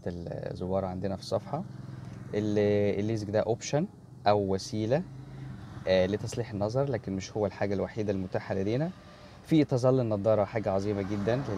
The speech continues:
للمعتاد عليها، وتظل العدسات اللاصقة حاجة كويسة جدا جدا، وتظل عدسات، آه، شحن العيون حاجة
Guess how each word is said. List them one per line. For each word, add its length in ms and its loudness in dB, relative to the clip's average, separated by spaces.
للمعتاد 480 0
عليها، 500 0
وتظل 500 2
العدسات 400 -2
اللاصقة 360 -6
حاجة 280 -2
كويسة 340 -4
جدا 280 -6
جدا، 440 0
وتظل 1120 4
عدسات، 460 2
آه، 1600 -2
شحن 320 -2
العيون 420 0
حاجة 200 0